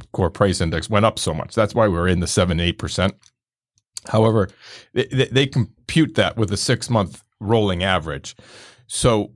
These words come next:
we know from real-time data that house prices have, have dramatically fallen, a-, and same with rental prices in the last three, four months. It, it, we're just gonna start to, to,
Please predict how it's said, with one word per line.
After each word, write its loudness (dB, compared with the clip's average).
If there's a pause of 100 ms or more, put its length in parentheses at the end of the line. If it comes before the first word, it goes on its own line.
we 0
know 4
from 0
real-time 4
data 0
that -4
house 0
prices -2
have, -6
have -2 (140)
dramatically 0
fallen, 0 (200)
a-, 2
and 2
same 2
with -4
rental 0
prices -6
in -4
the -4
last -2
three, -2
four -6
months. -2 (520)
It, -14 (200)
it, -2
we're 2
just 0
gonna 2
start 0
to, -2
to, -6